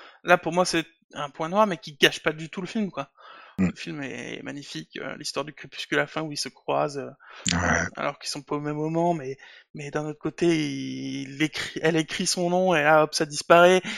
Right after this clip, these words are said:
Speaker 1: Et lui, soi-disant, il a écrit son nom, mais il a écrit « Je t'aime », ce con. C'était trop émouvant, mais c'était, voilà.
Speaker 2: Ouais. Mais grave, franchement, euh,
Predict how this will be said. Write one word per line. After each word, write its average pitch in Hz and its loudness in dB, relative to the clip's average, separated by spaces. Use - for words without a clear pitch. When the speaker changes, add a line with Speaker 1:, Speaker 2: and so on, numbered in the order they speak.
Speaker 1:
Et 156 10
lui, 175 2
soi-disant, 165 0
il 170 6
a 165 10
écrit 175 0
son - -2
nom, 190 4
mais 165 4
il 160 4
a 156 10
écrit « 175 -2
Je 160 0
t'aime », 190 2
ce 160 -6
con. 190 -2
C'était - -8
trop 175 4
émouvant, 185 0
mais 180 -2
c'était, 156 0
voilà. 143 4
Speaker 2:
Ouais. - 4
Mais 76 2
grave, 85 6
franchement, 95 6
euh, 76 0